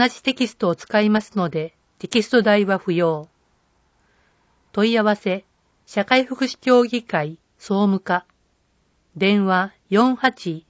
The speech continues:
三三七三。ファックス四八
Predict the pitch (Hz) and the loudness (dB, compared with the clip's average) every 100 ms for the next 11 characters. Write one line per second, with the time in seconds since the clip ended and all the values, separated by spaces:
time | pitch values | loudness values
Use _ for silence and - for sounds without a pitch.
0 | _ - 233 254 233 254 220 156 156 185 | _ -2 0 0 -2 0 0 0 -4 -4
1 | 175 190 165 135 _ _ _ _ _ _ | -4 -6 -6 -10 _ _ _ _ _ _
2 | _ _ _ _ _ - 240 240 196 - | _ _ _ _ _ 0 0 0 -8 -6
3 | 165 156 _ _ _ _ _ _ _ 196 | -10 -10 _ _ _ _ _ _ _ 2
4 | 240 269 254 254 - 180 160 | 2 2 0 -4 -4 -6 -6